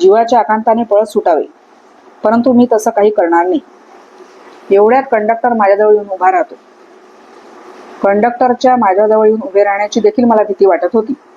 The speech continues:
एकसारखं मला जाणवत होतं की हा कंडक्टरच्या रूपातील माणूस माझ्यासारखा नाही. कंडक्टर म्हणाला, "कुठून बसलात?"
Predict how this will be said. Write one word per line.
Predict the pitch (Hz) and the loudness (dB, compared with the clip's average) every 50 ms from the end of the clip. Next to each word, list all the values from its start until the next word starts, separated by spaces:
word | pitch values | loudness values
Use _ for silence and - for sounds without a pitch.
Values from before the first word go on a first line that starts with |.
| - - _ - - - - - - - - - - | -20 -20 _ -20 -20 -20 -20 -20 -20 -20 -12 -4 0
एकसारखं | 214 247 240 - - 247 240 240 240 240 | 0 0 0 -2 0 0 0 0 0 0
मला | 233 233 233 | 0 0 2
जाणवत | 214 208 196 202 220 214 - | 2 0 0 -2 -4 -6 -4
होतं | 220 214 - 185 - - _ _ _ _ _ _ _ - | -4 -2 -2 -2 -4 -6 _ _ _ _ _ _ _ -2
की | 233 | 0
हा | 240 233 240 | 0 0 0
कंडक्टरच्या | 240 208 196 196 202 226 226 - 247 240 226 254 240 | 0 -2 -4 -2 -2 -4 -4 -2 -2 -2 0 0 0
रूपातील | 214 208 - 220 214 - 233 | 0 0 -2 -2 -2 0 -2
माणूस | 214 196 185 190 226 240 - - | 0 0 0 0 0 -4 -6 -4
माझ्यासारखा | 185 170 175 175 208 226 220 214 190 185 202 | -2 0 2 2 2 2 0 -2 -2 -2 -2
नाही. | 214 220 175 - - _ _ - _ _ _ _ - - - - - - - - - - - - - - - | -4 -4 -6 -8 -12 _ _ -20 _ _ _ _ -20 -20 -20 -20 -20 -20 -20 -20 -20 -20 -20 -20 -20 -12 -4
कंडक्टर | - 196 202 202 - 190 - - 254 | -2 -2 0 0 -2 -2 0 0 0
म्हणाला, | 247 220 208 190 160 - - _ _ _ - | 0 0 0 -2 -2 -4 -8 _ _ _ -4
"कुठून | 220 214 214 254 262 254 | -2 0 2 2 2 4
बसलात?" | 247 247 247 247 247 240 247 | 2 2 0 0 2 2 0